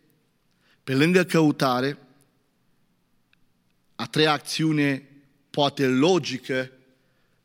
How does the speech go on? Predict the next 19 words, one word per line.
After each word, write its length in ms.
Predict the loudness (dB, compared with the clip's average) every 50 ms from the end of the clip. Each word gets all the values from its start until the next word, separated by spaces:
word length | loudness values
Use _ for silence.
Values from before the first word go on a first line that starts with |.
| _ _ _ _ _ _ _ _
reiese 540 | _ -6 -2 0 0 2 0 0 -2 -6 -8
foarte 360 | -6 -4 -6 -6 -6 -6 -10
clar, 280 | -8 -4 -2 -2 0 0
este 280 | -2 -4 -6 -6 -10 -10
cea 260 | -8 -6 -4 -4 -4
de 260 | -4 -4 -6 -6 -8 -12 _ _ _ _ _
învățare. 920 | -8 -8 -8 -8 -8 -10 -10 -10 -10 -10 -10 -12 -12 -14 -16 -18 -20 -20 _ _ _ _ _ _ _ _ _ _ _ _ _ _ _ _ _ _ _ _ _ _ _ _ _ _ _ _ _ _ _ -4 _
Dacă 160 | 0 2 2
ai 60 | 2
auzit 400 | 4 4 4 4 4 4 4 4
atâtea 340 | 0 0 0 -2 -4 -4 -4
cuvinte, 840 | -6 -6 -2 0 0 0 0 -2 -4 -6 -8 -8 -10 -16 -20 -20 _ _ _ _ _ _ _ _ _ _ _ _ _ _ _ _ _ _ _
dacă 180 | -6 -4 -2
ai 100 | -2 -2
citit 500 | -2 -2 -2 -2 0 2 2 0 2 2
atâtea 360 | 0 -2 -2 0 0 0 0 0
cuvinte, 640 | 0 -2 0 0 0 0 -2 -6 -8 -12 -12 -16 -20 _ _ _ _ _ _ _ _ _ _ _ _ _ _ _ -20 -20 -20 -2 2
dacă 500 | 2 2 2 2 0 0 0 0 -4 -2 0
ai 360 | 0 2 2 0 -4 -6